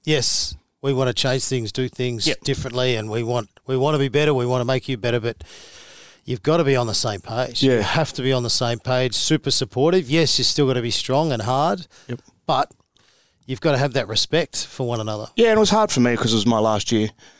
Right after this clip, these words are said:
Speaker 2: So twenty, that was twenty twelve, and, um, I got to about round eighteen and they came to me and just said,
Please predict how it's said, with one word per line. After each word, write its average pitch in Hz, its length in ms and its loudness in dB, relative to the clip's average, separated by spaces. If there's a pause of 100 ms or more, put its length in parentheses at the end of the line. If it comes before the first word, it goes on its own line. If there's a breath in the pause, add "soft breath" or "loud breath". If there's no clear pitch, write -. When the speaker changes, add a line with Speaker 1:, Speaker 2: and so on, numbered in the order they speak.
(160 soft breath)
Speaker 2:
So - 80 -2
twenty, 127 260 2
that 131 100 2
was 123 100 0
twenty 120 240 0
twelve, 113 400 2
and, 101 240 -2 (600 loud breath)
um, 117 420 2
I 110 80 -2
got 139 260 2
to - 160 2
about 117 240 2
round 117 300 0
eighteen 117 340 2
and 110 80 4
they 107 120 0
came 110 260 0
to 113 120 0
me 107 220 2
and 104 100 0
just 107 200 0
said, 110 180 0